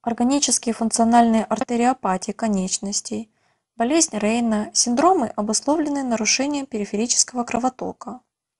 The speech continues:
Рекомендуемая доза сермиона по пять миллиграммов, десять миллиграммов три раза в день или по тридцать миллиграммов два раза в день между приёмами пищи.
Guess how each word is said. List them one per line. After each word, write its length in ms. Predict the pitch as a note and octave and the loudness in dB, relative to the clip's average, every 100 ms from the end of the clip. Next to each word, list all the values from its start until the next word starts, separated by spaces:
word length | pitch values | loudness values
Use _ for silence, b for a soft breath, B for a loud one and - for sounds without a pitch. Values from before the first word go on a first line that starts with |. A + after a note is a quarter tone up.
| - | -6
Рекомендуемая 680 | A#3+ B3+ B3+ C4+ C4 B3+ B3+ | -4 -2 0 2 2 0 2
доза 400 | F4+ A4+ A3 G#3 | 2 2 0 0
сермиона 760 | - A3+ A#3 G#3+ F#3 F#3 G3 _ _ _ _ _ | 2 2 2 2 0 -2 -6 _ _ _ _ _
по 80 | A3 | -4
пять 280 | D#4+ G#4 | 0 0
миллиграммов, 600 | C#4+ A#3+ A3+ B3 C4 B3 - | 0 0 4 4 4 0 -2
десять 420 | A#3 C4 C4 A#3 | -4 0 0 0
миллиграммов 560 | A3 G3+ G#3 D4+ F4 D#4 | -2 0 2 2 2 -2
три 200 | - B3+ | -6 -2
раза 260 | B3+ B3 | 0 0
в 80 | B3 | 0
день 360 | G#3+ G3 F#3+ G#3 _ _ _ _ _ _ | -2 -2 -4 -8 _ _ _ _ _ _
или 180 | - F#4 | -2 0
по 160 | F#4 D4+ | 0 -2
тридцать 420 | C#4+ A3+ - G3+ | 0 0 0 -2
миллиграммов 680 | G3+ G3+ G#3 B3+ F4 A3+ - | -2 -2 0 2 2 0 -2
два 240 | G#3 A3 | 0 2
раза 240 | C#4 A#3+ B3 | 4 2 0
в 80 | A#3 | -2
день 380 | G#3 F#3+ G3 - _ _ | -4 -4 -4 -10 _ _
между 280 | - D#4+ - | -8 -6 -6
приёмами 560 | - G#3 G#3+ C4+ C#4 C#4 | -8 0 0 2 0 -2
пищи. 580 | - F#3+ - - A#3+ | -6 -8 -4 -4 -6